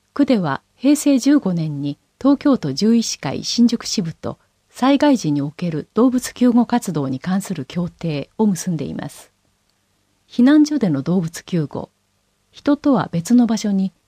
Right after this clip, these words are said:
動物専用の避難場所を設置し、飼い主を中心に構成する動物救護部が世話をします。負傷した動物は原則として飼い主が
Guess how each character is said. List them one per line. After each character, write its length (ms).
動 160
物 160
専 280
用 160
の 120
避 120
難 200
場 100
所 160
を 60
設 260
置 100
し、 280
飼 140
い 60
主 260
を 80
中 200
心 240
に 100
構 240
成 220
す 180
る 200
動 200
物 320
救 240
護 200
部 220
が 120
世 180
話 120
を 100
し 200
ま 100
す。 240
負 100
傷 180
し 100
た 100
動 200
物 280
は 200
原 180
則 240
と 100
し 120
て 160
飼 200
い 60
主 260
が 180